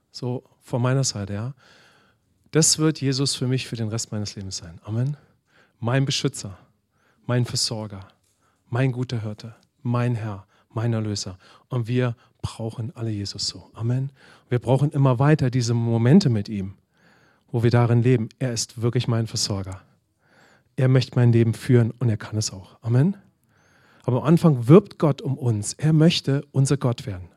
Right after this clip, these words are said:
Amen. Er möchte dein Gott werden, ja. Er möchte mein Beschützer, mein Versorger werden, ja. Ob wir Jesus schon kennen oder auch nicht, ja. Er möchte in meinem Leben sein. Er möchte mir den Weg zeigen. Mich bewegt das immer so, ja.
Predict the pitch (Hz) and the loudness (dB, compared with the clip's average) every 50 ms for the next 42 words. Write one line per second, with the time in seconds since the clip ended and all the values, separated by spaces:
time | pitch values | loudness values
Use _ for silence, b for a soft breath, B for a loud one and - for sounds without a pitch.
0 | _ _ 123 127 135 147 160 180 - b b b b b b b b b b 127 | _ _ -6 -2 -2 -2 -2 -4 -6 b b b b b b b b b b 0
1 | 127 139 131 - - 135 - 151 139 147 156 151 131 135 131 123 - - 113 104 | 2 2 2 2 -2 2 4 4 6 8 6 6 6 6 4 2 0 -4 -8 -8
2 | 95 95 98 98 117 123 113 120 139 - - 151 135 B B B B B - 147 | -8 -10 -10 -10 -10 -8 -4 -4 -4 0 0 -2 -2 B B B B B 4 6
3 | 151 165 185 196 180 185 175 - - 190 170 165 - - 143 131 135 135 151 170 | 8 10 10 8 8 6 6 6 6 6 6 6 6 4 4 4 4 4 4 4
4 | 196 208 202 - - 196 - - 175 156 151 170 170 165 147 131 120 107 101 101 | 4 4 2 2 2 2 2 2 0 -2 -2 -2 0 0 0 0 0 -4 -4 -6
5 | 104 101 123 139 - - 131 135 147 160 156 - - 156 156 151 - 165 170 175 | -8 -10 -10 -10 -6 -2 0 0 2 2 0 0 0 0 -2 2 2 4 4 4
6 | 175 170 151 147 127 135 - 156 156 175 - - 139 135 143 175 190 - _ b | 4 2 0 -2 -4 -6 -2 0 0 0 0 -2 -2 -2 -2 -4 -6 -10 _ b
7 | b b b b b b b b b b b b 139 131 131 139 160 160 - - | b b b b b b b b b b b b 2 4 6 6 6 4 4 2
8 | 175 165 151 - - _ _ _ _ _ _ _ _ _ _ _ _ _ _ _ | 0 0 0 -2 -8 _ _ _ _ _ _ _ _ _ _ _ _ _ _ _
9 | _ - - - - 131 131 127 139 139 147 147 135 123 131 135 139 143 151 143 | _ -20 -12 -2 2 4 4 6 6 6 6 4 4 4 6 6 6 4 4 2
10 | 135 - 120 110 113 113 131 143 151 - - 175 170 170 170 165 135 165 - - | 2 0 -2 -2 -2 -2 -2 -2 -2 0 2 2 4 6 4 6 6 4 4 4
11 | - - - 160 147 131 113 98 - _ _ _ _ _ _ _ _ _ _ _ | 0 6 8 8 8 8 4 0 -8 _ _ _ _ _ _ _ _ _ _ _
12 | _ _ _ _ 151 151 - - - - - 208 202 - 175 160 - 147 131 123 | _ _ _ _ -4 -4 0 2 2 4 4 2 2 2 0 0 0 -2 -4 -4
13 | 117 117 110 107 107 110 135 151 147 | -4 -4 -4 -4 -4 -4 -6 -8 -10